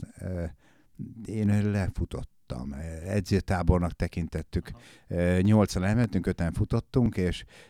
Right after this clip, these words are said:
Speaker 1: ö, naponta hetven-nyolcvan kilométert futottunk terepen. Nagyon durva játék. Ez csak a vége felé de-, derült ki, amikor már, hát, eléggé leőpültek a, a, a többiek. Mm, azért, ö, oda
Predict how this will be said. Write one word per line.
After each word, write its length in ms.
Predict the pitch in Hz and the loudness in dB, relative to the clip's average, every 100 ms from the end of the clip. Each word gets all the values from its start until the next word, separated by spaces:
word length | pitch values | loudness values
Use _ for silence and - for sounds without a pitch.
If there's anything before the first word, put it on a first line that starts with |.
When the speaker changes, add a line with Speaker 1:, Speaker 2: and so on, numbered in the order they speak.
| _ - - - - - | _ -20 -16 -12 -10 -6
Speaker 1:
ö, 260 | 104 104 98 | 0 2 4
naponta 500 | 110 117 - 87 90 | 4 2 2 0 0
hetven-nyolcvan 680 | 87 - 87 87 85 82 | -2 -2 0 0 0 -4
kilométert 560 | 80 85 78 78 - 78 | -6 -6 -6 -8 -8 -6
futottunk 540 | 98 - 80 - 82 | -6 -6 -8 -6 -4
terepen. 480 | - 87 82 82 80 - - _ | -2 -2 0 0 -4 -8 -20 _
Nagyon 440 | - 117 98 85 80 - 90 | 2 4 4 0 -4 -6 -4
durva 500 | 87 85 82 82 80 - - | -2 0 2 2 0 -6 -8
játék. 560 | 87 87 90 - 107 | -4 -4 -2 0 0
Ez 100 | 117 | 2
csak 160 | 117 - | 0 2
a 60 | 120 | 4
vége 280 | 139 113 | 4 4
felé 240 | 90 101 92 | 4 2 2
de-, 180 | 92 92 82 - - - | 2 0 -4 -14 -18 -12
derült 360 | - 95 98 87 | -2 4 4 2
ki, 120 | - | 2
amikor 360 | 90 90 - 87 | 2 2 0 0
már, 340 | 87 87 - - - - - - | 0 0 -4 -10 -20 -18 -14 -10
hát, 140 | 92 98 | -4 -2
eléggé 280 | 95 90 | 0 0
leőpültek 760 | 87 87 85 82 - 80 - 82 | 0 0 0 0 0 -2 -4 -6
a, 280 | 80 82 73 | -6 -6 -6
a, 360 | 80 76 67 76 | -6 -6 -8 -8
a 80 | 80 | -8
többiek. 600 | - 87 82 82 78 - - - - - _ 90 | -4 -2 -2 -4 -6 -10 -12 -12 -18 -20 _ -12
Mm, 420 | 87 92 95 85 | -8 -4 -4 -4
azért, 480 | 82 90 90 - - | -6 -4 -6 -6 -6
ö, 200 | 85 73 | -8 -6
oda 500 | 87 87 92 85 82 | -6 -2 0 -2 -4